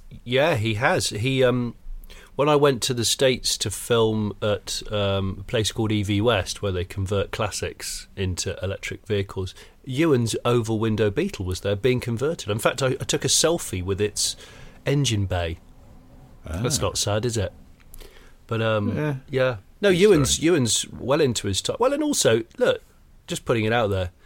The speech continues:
Speaker 1: Ewan's a nice guy, he's handsome, and he likes Beetles. That's, that's a role model for me.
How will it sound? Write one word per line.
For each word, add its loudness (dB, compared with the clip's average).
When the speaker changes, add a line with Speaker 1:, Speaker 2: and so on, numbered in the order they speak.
Speaker 1:
Ewan's 2
a -2
nice 2
guy, 2
he's -4
handsome, -2
and 0
he 0
likes -2
Beetles. -6
That's, -2
that's 2
a -2
role 0
model -6
for -12
me. -12